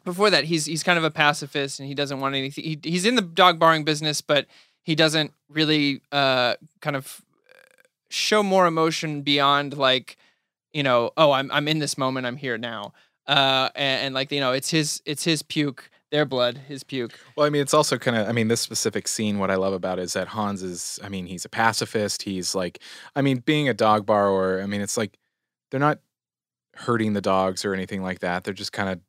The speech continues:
Speaker 2: using a system. And, like, it's kind of a moment, like, in another movie, he might go on, on a revenge spree. But he's kind of, a-, and broken isn't the right word, but it's kind of like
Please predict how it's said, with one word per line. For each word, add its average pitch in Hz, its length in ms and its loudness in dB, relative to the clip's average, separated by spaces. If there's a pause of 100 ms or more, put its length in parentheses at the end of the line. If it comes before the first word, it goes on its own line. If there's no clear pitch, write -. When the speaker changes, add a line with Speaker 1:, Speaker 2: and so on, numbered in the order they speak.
Speaker 2:
using 101 400 -4
a 90 60 -6
system. 85 600 -6 (440)
And, 107 380 0
like, 101 380 -6 (880)
it's 123 160 -8
kind 139 420 -2
of 143 520 0
a 117 120 -6
moment, 110 600 -2 (120)
like, 120 160 -4
in 127 80 2
another 131 320 4
movie, 107 320 0
he 107 120 -4
might 101 220 -2
go 101 140 -4
on, 95 120 -4
on 92 100 -6
a 90 40 -6
revenge 95 500 -2
spree. - 400 -8 (420)
But 123 100 4
he's 120 180 -2
kind 131 240 2
of, 104 340 0
a-, 120 180 -8
and 110 260 -4
broken 151 360 2
isn't 127 300 -6
the 113 100 -2
right 107 240 0
word, 98 400 -4 (320)
but 120 140 4
it's 110 120 -2
kind 127 220 0
of 113 80 -2
like 107 280 0